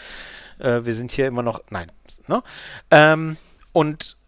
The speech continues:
und Männer lernen eher zu sagen und, oder f-, für sich innerlich zu akzeptieren, so,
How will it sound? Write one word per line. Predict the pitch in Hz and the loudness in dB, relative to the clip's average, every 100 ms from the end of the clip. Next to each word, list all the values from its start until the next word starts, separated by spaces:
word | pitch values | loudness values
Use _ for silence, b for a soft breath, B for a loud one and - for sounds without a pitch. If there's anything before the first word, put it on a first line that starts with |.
| _ | _
und | 160 135 | -4 0
Männer | 139 147 196 190 | 4 6 8 8
lernen | 180 175 185 196 | 8 8 4 -2
eher | 180 175 175 | 2 4 2
zu | - 165 | 0 0
sagen | 165 160 160 165 165 - | 4 6 4 0 -8 -6
und, | 160 160 | -6 -2
oder | 170 151 143 147 | 2 4 4 2
f-, | 120 165 165 - | -6 -14 -14 -8
für | 143 | -4
sich | 117 175 - - - | -2 -2 -4 -6 -2
innerlich | 185 196 127 - | 4 6 4 -2
zu | - | -4
akzeptieren, | 117 - 127 - 139 147 | -6 -6 -8 -6 -6 -4
so, | 143 143 | -2 -4